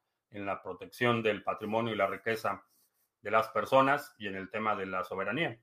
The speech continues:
Pero ya están aquí, ya, ya para mucha gente han desde mejorado marginalmente su calidad de vida hasta transformaciones, eh, de generar riqueza generacional.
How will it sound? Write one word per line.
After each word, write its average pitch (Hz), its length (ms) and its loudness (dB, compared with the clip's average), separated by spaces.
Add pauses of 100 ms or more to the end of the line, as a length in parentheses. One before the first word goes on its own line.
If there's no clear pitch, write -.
(340)
Pero 95 840 -8
ya 117 120 4
están 135 260 8
aquí, 160 320 2
ya, 107 340 4 (540)
ya 107 320 2
para 104 180 6
mucha 135 360 4
gente 135 640 4
han 104 500 -2 (560)
desde 98 920 -4
mejorado 113 800 8
marginalmente 120 800 0
su 98 200 -16
calidad 101 320 -2
de 113 60 2
vida 151 280 4
hasta 92 460 -4
transformaciones, 95 1080 -8
eh, - 160 -20 (720)
de 98 360 -12
generar 110 680 4
riqueza 110 640 4
generacional. 104 800 -2